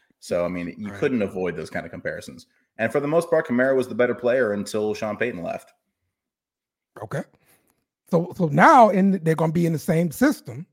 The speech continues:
Speaker 1: Mm-hmm.
Speaker 2: We get to see what A K looks like in the system, and if truly he can replicate what, um,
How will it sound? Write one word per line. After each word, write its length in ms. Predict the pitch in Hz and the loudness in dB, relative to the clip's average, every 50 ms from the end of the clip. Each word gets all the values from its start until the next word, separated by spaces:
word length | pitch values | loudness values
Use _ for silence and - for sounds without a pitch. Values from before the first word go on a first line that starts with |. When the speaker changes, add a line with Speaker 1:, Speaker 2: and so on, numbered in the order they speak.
| _ _ _ _ _ - 87 | _ _ _ _ _ -20 -20
Speaker 1:
Mm-hmm. 180 | 90 92 110 | -16 -12 -6
Speaker 2:
We 100 | 139 156 143 | -6 -4 -4
get 160 | 156 147 - | -4 -6 -6
to 80 | 143 | -8
see 440 | - - - 233 262 240 220 214 196 | -8 -2 2 4 4 4 4 2 0
what 240 | 165 151 175 175 175 | 0 0 -2 -2 0
A 140 | 156 156 156 | -2 -4 -4
K 200 | 147 - 160 135 | -2 -4 -4 -2
looks 300 | 139 202 302 - - - | 2 2 0 0 0 -6
like 360 | 165 139 127 131 131 - - | -8 -6 -6 -8 -10 -10 -12
in 160 | - 131 123 120 | -12 -12 -10 -12
the 80 | 117 110 | -12 -14
system, 640 | - - 135 117 - - - 113 110 107 110 107 _ _ - - _ _ _ _ _ _ _ _ _ - | -10 -10 -10 -10 -10 -14 -16 -16 -16 -16 -18 -20 _ _ -20 -20 _ _ _ _ _ _ _ _ _ -10
and 360 | - 143 139 135 131 127 131 127 | -6 -6 -4 -2 0 0 2 2
if 220 | 139 135 131 - _ _ _ _ | 2 0 0 -2 _ _ _ _
truly 840 | _ - 262 277 294 233 170 151 139 135 131 131 131 127 131 135 _ _ _ _ _ _ - | _ 2 4 6 6 6 4 2 0 -2 -4 -6 -6 -8 -10 -10 _ _ _ _ _ _ -4
he 140 | 170 170 165 | -4 -4 -2
can 380 | - 165 147 143 143 127 - _ _ _ - | -2 -2 -2 -2 -4 -6 -10 _ _ _ -2
replicate 520 | 160 170 190 - 170 165 - 180 170 156 139 | 2 4 4 4 2 -2 -2 -2 -2 -2 -2
what, 360 | 143 156 151 143 143 _ - 139 | 0 0 0 0 -2 _ -6 -4
um, 460 | 135 135 127 120 117 117 113 110 | -4 -4 -4 -4 -6 -8 -10 -14